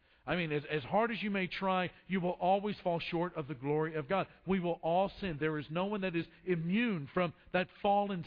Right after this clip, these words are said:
state. We're, we're, it's not gonna be education. It's not gonna be more money. It's not going to be, you know, the right political office or the right political leader. It, it, none of that is going to make any difference, at least any lasting difference.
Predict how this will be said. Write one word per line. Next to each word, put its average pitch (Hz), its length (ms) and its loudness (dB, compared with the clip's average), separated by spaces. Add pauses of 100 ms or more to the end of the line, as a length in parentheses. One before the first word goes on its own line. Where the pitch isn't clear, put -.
(180)
state. 170 300 -4 (540)
We're, 196 280 2
we're, 185 180 2 (180)
it's 170 200 -2
not 196 240 0
gonna 220 140 -2
be 202 140 2
education. 175 560 -2
It's 151 160 -4
not 190 220 0
gonna 202 160 -4
be 190 100 -2
more 190 200 0
money. 175 300 -2
It's 143 160 -4
not 190 200 0
going 202 220 -2
to 180 100 -4
be, 170 240 -2 (200)
you 180 120 -2
know, 180 100 0
the 165 100 0
right 185 360 2
political 185 480 -2
office 165 380 0
or 139 60 -6
the 139 100 -4
right 180 220 0
political 185 420 -4
leader. 165 220 -4 (200)
It, 190 180 2
it, 180 140 -8
none 226 240 0
of 262 120 -2
that 185 240 -2
is 160 180 -2
going 180 220 -4
to 185 80 -4
make 160 240 -4
any 165 180 -2
difference, 127 480 -6 (380)
at 175 80 -2
least 196 220 -2
any 180 200 0
lasting 160 680 -2 (260)
difference. - 340 -6